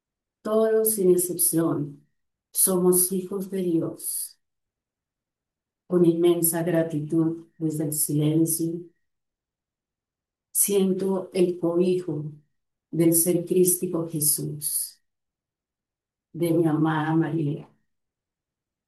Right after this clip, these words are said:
de los seres de amor y de luz que se han dispuesto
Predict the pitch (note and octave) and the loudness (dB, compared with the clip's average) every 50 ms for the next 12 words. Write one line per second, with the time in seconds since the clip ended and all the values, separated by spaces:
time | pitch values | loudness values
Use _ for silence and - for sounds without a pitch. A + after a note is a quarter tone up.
0 | _ _ _ _ _ _ _ _ - D3+ F3+ F#3+ F3 E3+ F3 - - F#3 G3 G3+ | _ _ _ _ _ _ _ _ -4 2 4 4 4 4 2 2 0 0 -2 -2
1 | G3+ G#3+ G#3 G#3 G3 F3+ F3+ F3+ F3+ F3+ F3+ F#3 F3+ F3 E3 D#3 D3 D3 D3 D3 | -2 -4 -2 -2 0 2 4 4 4 6 4 4 4 4 2 2 2 0 -2 -2
2 | - - - - _ _ _ _ _ _ _ _ _ _ _ _ _ _ _ _ | -6 -12 -18 -20 _ _ _ _ _ _ _ _ _ _ _ _ _ _ _ _
3 | _ _ _ _ _ _ _ _ _ _ _ _ _ _ - - G3 F#3+ G3 - | _ _ _ _ _ _ _ _ _ _ _ _ _ _ -4 0 0 0 2 0
4 | G3+ G3 F#3 F#3+ G3 G3 G#3 A3+ A3+ - - - A#3 B3 A#3+ A#3+ A#3+ - - B3+ | 0 0 2 2 2 2 0 0 -2 -4 -4 -4 -4 -2 -2 -2 -2 -4 -6 -8
5 | B3+ B3+ - | -8 -10 -12